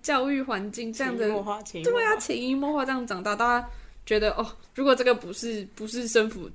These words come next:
Speaker 1: 就是不是他们的事情，他们还觉得，哦，你好奇怪哦，这样。
Speaker 2: 嗯。
Speaker 1: 而他们的理想也都是要以全人类都要身体健康为目标。
Speaker 2: 嗯哼。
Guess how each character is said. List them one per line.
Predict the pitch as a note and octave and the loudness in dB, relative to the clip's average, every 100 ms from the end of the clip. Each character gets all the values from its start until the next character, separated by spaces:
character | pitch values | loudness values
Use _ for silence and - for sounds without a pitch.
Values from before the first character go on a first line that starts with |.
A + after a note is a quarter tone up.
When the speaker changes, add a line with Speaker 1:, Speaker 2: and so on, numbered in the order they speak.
| - | -10
Speaker 1:
就 | A#3+ | -8
是 | A3+ G#3 - - - | -8 -10 -16 -20 -14
不 | A3+ | -10
是 | A#3 C#4 | -4 -4
他 | C4 A#3+ | -2 -2
们 | A3+ | 0
的 | G#3 | -2
事 | G#3 A3+ | -4 -6
情， | F#3+ | -6
他 | F#3+ A3+ | -4 -4
们 | G#3+ | -4
还 | G#3+ | -4
觉 | F3+ E3 | -4 -4
得， | D#3+ | -4
哦， | G#3 G3+ - - - | -4 -6 -16 -20 -8
你 | G#3+ | -6
好 | G#3+ | -4
奇 | F#3 - | -6 -8
怪 | D3+ G3+ A2+ F#3 | -2 0 0 -4
哦， | A3+ | -6
这 | G3+ | -6
样。 | E3 A3 | -6 -10
Speaker 2:
嗯。 | F#3+ F3 D#3+ - - - - - - - - - | -12 -12 -12 -16 -16 -16 -14 -16 -18 -20 -20 -2
Speaker 1:
而 | B3 | 0
他 | C4 E4+ | 2 4
们 | E4+ D4+ | 4 4
的 | |
理 | A3+ G#3 A#3+ | 2 0 -4
想 | - A3+ G3+ | -4 -4 -2
也 | F#3+ | -2
都 | A3 A#3+ | -2 -4
是 | C#4 | 0
要 | C4 - | 0 0
以 | F#3 - | -6 -10
全 | - B3 G3 G#3 | -8 -6 -4 -2
人 | F#3+ G#3 | -2 0
类 | A3+ G3 - - | 0 0 -4 -4
都 | A3+ | -2
要 | A3 A3 | 0 0
身 | A3 G#3+ | -2 -2
体 | G3+ E3 | -6 -4
健 | G#3 E3+ | -2 -2
康 | - G3 | -6 -8
为 | F#3 | -8
目 | C3 F3+ - | -8 -8 -12
标。 | - - - | -12 -12 -10
Speaker 2:
嗯 | F3 | -14
哼。 | E3 D#3+ | -12 -14